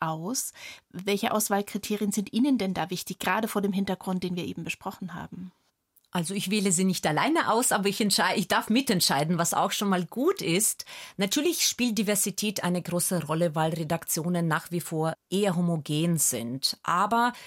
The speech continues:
Speaker 2: das bedeutet nicht, dass jemand, der was auch immer queer ist oder interkulturellen Hintergrund hat, automatisch Expertin auf diesem Gebiet ist. Also das eine muss das andere nicht unbedingt bedingen, aber oft ist es der Fall.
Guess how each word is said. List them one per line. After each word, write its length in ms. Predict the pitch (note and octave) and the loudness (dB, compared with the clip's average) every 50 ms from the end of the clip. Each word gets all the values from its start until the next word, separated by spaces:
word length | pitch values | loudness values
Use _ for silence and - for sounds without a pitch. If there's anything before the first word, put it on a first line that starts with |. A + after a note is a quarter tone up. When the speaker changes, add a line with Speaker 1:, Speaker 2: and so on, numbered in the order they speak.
| - - - - - _ - | -18 -20 -20 -20 -20 _ 0
Speaker 2:
das 160 | - G3+ G3 - | 0 0 2 2
bedeutet 520 | - F#3+ E3 G3+ G3+ G#3 G#3+ A3+ G#3+ - | 0 0 2 2 2 4 2 0 0 2
nicht, 240 | A3 C4+ D4+ - - | 0 0 0 0 0
dass 160 | G#3 - - | 0 2 2
jemand, 540 | F#3 F#3 F#3 F#3+ F#3 F#3 F#3+ F3+ - - - - - - | 2 0 2 2 2 2 2 0 -2 -4 -8 -8 -6 -2
der 360 | E3+ D#3+ D3+ D3 D3 C#3 - - | 0 2 2 2 0 -2 -6 -10
was 340 | - - E3 E3+ D#3 - - | -12 -6 -2 0 0 2 0
auch 140 | C#3 C#3+ - | 0 -2 -2
immer 200 | F3+ D#3 D3 C#3 | -2 -2 -2 -2
queer 400 | - - - A#3 C4+ C#4+ C#4 B3 | -4 -2 2 4 4 4 4 4
ist 400 | A#3 B3+ - - - - - - | 4 4 4 2 0 -2 -4 -4
oder 320 | E3+ E3+ F3 E3+ E3 - | -2 0 2 2 2 2
interkulturellen 1160 | - F3 E3 F3+ E3 - - D#3+ C#3+ - E3+ E3 F3 F3 G#3+ B3 B3 A#3 A3 A3 A3 G3 D#3 - - - | 0 0 0 0 -4 -4 -4 -6 -6 -4 -4 0 2 2 4 4 4 4 4 4 2 0 -2 -6 -10 -6
Hintergrund 640 | - D#3+ G#3+ A3 G#3+ G#3+ G3 F3 F#3 G3 G3+ F#3+ - | -2 0 2 2 2 2 0 2 2 2 2 0 0
hat, 280 | G3 G3 G3 - - - - | 0 -2 -2 -2 -6 -2 0
automatisch 840 | F3+ F#3 - - G3 F#3 F3 F3 G3+ G#3+ G#3 A3 G#3+ G3 - - - - - - - - | 0 0 2 2 2 4 4 4 2 2 2 2 2 2 2 -2 -2 -6 -18 -20 -14 -6
Expertin 600 | - F3+ - - - - G#3+ A#3+ C4+ - - G#3+ F#3 | -2 0 0 0 2 4 4 4 4 4 2 2 4
auf 160 | D#3+ D3+ - | 2 0 0
diesem 320 | - F#3 D3+ - E3 C#3+ | -2 -2 0 2 2 0
Gebiet 460 | C#3 - D3 - E3+ D3 C#3+ - - - | 0 -2 -4 -2 -2 -2 -2 -2 -4 -4
ist. 440 | - D#3 D3 - - - - - - | -2 0 0 0 0 0 -2 -2 -2
Also 420 | E3 D#3 D3 E3+ E3 E3 E3+ E3 E3 - | -2 -2 0 0 0 -2 -2 -4 -6 -10
das 420 | - D#3 D3 - G3 G3 - - | -10 -10 -4 -2 0 2 2 2
eine 380 | - - F3 F#3+ A3 A#3 A#3+ A#3 | 2 2 2 2 2 2 2 4
muss 280 | A3 A3+ A3 - - | 4 4 2 2 0
das 200 | - G#3+ - - | 0 0 0 2
andere 400 | - - G3 A3 G3+ A3 G#3 G#3 | 2 2 0 2 2 0 2 2
nicht 260 | G3+ G3 G#3 G3 - G#3+ | 2 2 0 0 -2 -2
unbedingt 400 | G3 E3+ G3 E3 G3+ F#3+ F3+ D3+ | -2 0 0 0 0 0 0 0
bedingen, 540 | F#3+ C#3+ C#3+ - G#3 A#3 C4+ D4+ D#4 D4+ - | -2 -4 -2 0 2 2 4 4 2 0 0
aber 300 | - F#3+ D#3+ G3 - - | -2 -2 -2 -4 -4 -4
oft 240 | G#3+ A3 - - - | -6 -6 -6 -10 -4
ist 240 | - C4 - - - | 0 0 0 0 0
es 220 | D3+ C#3+ - - - | -2 -2 -2 -4 -6
der 200 | - C#3+ D#3 D3+ | -8 -6 -6 -6
Fall. 400 | - - - C#3+ B2+ B2 C3 | -6 -4 -2 -2 -2 -2 -4